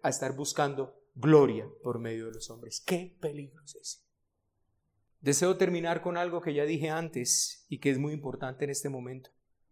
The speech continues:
El Señor, al exponer el error en que se puede caer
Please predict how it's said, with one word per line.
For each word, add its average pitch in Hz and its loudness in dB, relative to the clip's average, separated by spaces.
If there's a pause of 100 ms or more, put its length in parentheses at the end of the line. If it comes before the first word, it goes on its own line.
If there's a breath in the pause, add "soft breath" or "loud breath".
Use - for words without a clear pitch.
(380)
El 139 6
Señor, 151 6
al 185 10
exponer 156 6
el 175 8
error 151 6
en 143 0
que 143 0
se 143 2
puede 170 2
caer 151 4